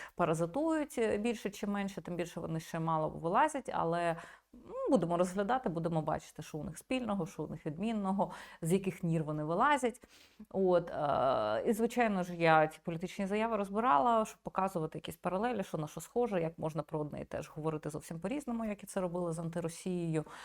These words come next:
<laughs> Україною, антиросією у минулому випуску. Але сьогодні ми будемо говорити,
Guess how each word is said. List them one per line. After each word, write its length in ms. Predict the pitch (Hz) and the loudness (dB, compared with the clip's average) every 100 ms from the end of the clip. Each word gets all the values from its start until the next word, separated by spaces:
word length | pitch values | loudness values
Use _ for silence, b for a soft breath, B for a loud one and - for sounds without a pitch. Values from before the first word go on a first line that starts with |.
| B B | B B
<laughs> 140 | 170 | 0
Україною, 800 | - 196 202 185 170 170 160 160 | 2 2 6 6 6 2 4 2
антиросією 840 | 143 160 160 165 165 - 160 151 151 | 4 2 2 -2 -2 -2 0 0 -2
у 80 | 147 | -2
минулому 460 | 156 156 160 185 | -4 -2 -2 -2
випуску. 420 | 294 320 226 - - B B B | -4 -2 -4 -4 -8 B B B
Але 160 | 185 | 4
сьогодні 380 | 196 190 302 254 | 6 2 2 0
ми 120 | 208 | -2
будемо 320 | 180 170 170 | -2 -2 -2
говорити, 560 | 160 160 165 233 - | -2 0 0 0 0